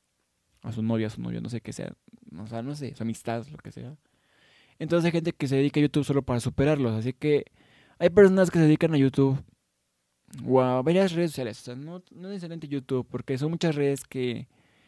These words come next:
ya por todo se quieren estar peleando, que porque uno tiene más fans, que porque el otro tiene más seguidores, que porque tengo más likes, que porque yo tengo más comentarios, que porque yo tengo más amigos.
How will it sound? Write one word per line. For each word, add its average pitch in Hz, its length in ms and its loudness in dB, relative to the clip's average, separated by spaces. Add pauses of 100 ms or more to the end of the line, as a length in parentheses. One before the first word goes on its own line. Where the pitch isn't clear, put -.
(320)
ya 147 320 0
por 151 220 -2
todo 139 240 2
se 135 120 -2
quieren 127 220 -4
estar 117 180 -6
peleando, 113 600 -6
que - 80 -8
porque 123 260 -2
uno 127 220 -4
tiene 120 180 -4
más 117 240 -6
fans, 175 240 -6
que 147 120 -8
porque 127 160 -6
el - 20 -4
otro 120 100 -6
tiene 117 180 -12
más 113 120 -12
seguidores, 147 520 -4
que 143 100 -14
porque 127 260 -12
tengo 123 240 -8
más 113 260 -10
likes, 170 300 -8
que - 80 -14
porque 113 320 -12
yo 123 140 -2
tengo 120 200 -8
más 113 200 -8
comentarios, 139 600 -4
que 135 120 -12
porque 131 220 -8
yo - 40 -8
tengo 127 220 -4
más 117 220 -10
amigos. 165 500 -8